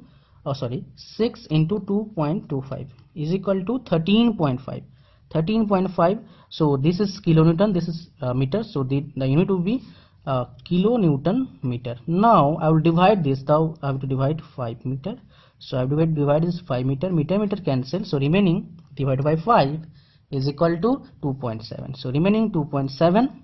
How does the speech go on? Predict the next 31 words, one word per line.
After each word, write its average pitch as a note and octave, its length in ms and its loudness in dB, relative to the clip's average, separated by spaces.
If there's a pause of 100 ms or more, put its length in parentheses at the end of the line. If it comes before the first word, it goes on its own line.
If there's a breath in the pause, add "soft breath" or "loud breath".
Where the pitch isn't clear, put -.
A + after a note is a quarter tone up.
what? F#3 340 4 (340 soft breath)
Two C#3+ 100 -2
point C3+ 260 0
seven C#3+ 320 -2
kilo A#2 300 -4
Newton. A#2 440 -10
This C3+ 180 -4
is F#3+ 180 -2
reaction C3+ 400 -2
force F#3+ 340 0
R B2 200 -2
B. A2+ 140 -8
So F#3+ 280 -2
R F#3 220 8
A - 20 4
is C4 180 0
equal B3+ 260 2
to A#3+ 80 0
what? A#3 300 2 (760 soft breath)
R E3 120 6
is A#3 100 4
equal F#3 280 2
to F3+ 140 -2
six - 320 -2
minus D3+ 440 2
two C#3 160 -4
point C3+ 220 -2
seven. A3 320 0
Six - 420 -4
minus B2+ 480 -4
two C3 240 -4